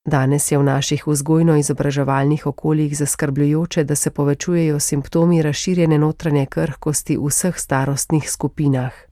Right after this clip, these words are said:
Ne smemo si zapirati oči s pričo teh tihih prošenj za pomoč,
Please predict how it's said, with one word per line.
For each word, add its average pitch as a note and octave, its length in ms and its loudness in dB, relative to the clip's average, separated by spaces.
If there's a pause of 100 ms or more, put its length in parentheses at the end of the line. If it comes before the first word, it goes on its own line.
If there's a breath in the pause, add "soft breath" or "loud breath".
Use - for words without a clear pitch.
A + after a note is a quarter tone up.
(540)
Ne D#3+ 100 4
smemo D3 420 2
si D3+ 160 -2
zapirati D3+ 640 0
oči C#3 280 -2
s - 120 -4
pričo D#3 340 -2
teh D#3+ 300 -2
tihih E3+ 420 -4
prošenj C#3+ 500 0
za C#3+ 140 0
pomoč, D3+ 560 0